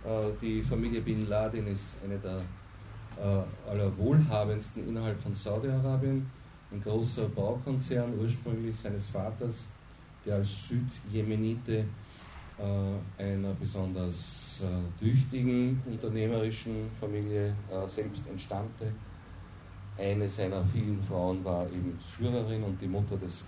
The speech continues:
Osama. In ganz Saudi-Arabien, äh, wo ich, wie Sie wissen, jetzt gerade erst wieder war, äh, äh, sind überall die Firmenschilder des Bin Laden-Konzerns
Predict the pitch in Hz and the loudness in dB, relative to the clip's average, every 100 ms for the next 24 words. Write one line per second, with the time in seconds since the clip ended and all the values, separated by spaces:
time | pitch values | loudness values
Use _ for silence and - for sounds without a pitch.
0 | 82 85 95 101 123 131 131 - - - | -6 -2 0 2 4 4 4 0 -12 -16
1 | - - - - - - - - - - | -16 -16 -14 -14 -14 -14 -14 -14 -12 -4
2 | 104 101 98 - 101 117 104 98 95 98 | 0 2 2 4 6 6 4 4 4 4
3 | 95 92 92 90 - 87 87 87 85 98 | 4 2 0 -4 -6 -4 0 0 -2 2
4 | 92 90 92 - - - 90 - 90 87 | 2 4 2 -2 -6 -6 -6 -4 -4 -2
5 | 92 90 87 101 87 85 - - - - | -2 -2 -4 -4 -2 -4 -6 -12 -14 -14
6 | - 92 85 87 85 - - - 90 87 | -6 -4 -2 -4 -6 -6 -8 -8 -8 -6
7 | 80 80 - 87 123 135 139 - - - | -6 -8 -2 0 2 0 -4 -12 -18 -18
8 | - 92 95 92 90 87 - - - - | -10 -4 -2 0 -2 -6 -14 -18 -20 -20
9 | - - 90 92 90 85 82 82 82 78 | -18 -14 -6 -2 -2 -4 -6 -8 -10 -12
10 | - 98 92 95 98 92 87 87 - 92 | -6 -4 -2 -2 0 0 0 -4 -4 -4
11 | 87 - 113 107 101 - 113 120 107 98 | -4 0 2 2 0 0 0 2 0 0
12 | 98 - 101 101 98 98 98 95 95 87 | -2 -2 0 2 2 2 -2 -2 -4 -2
13 | 95 90 90 | -2 -2 -4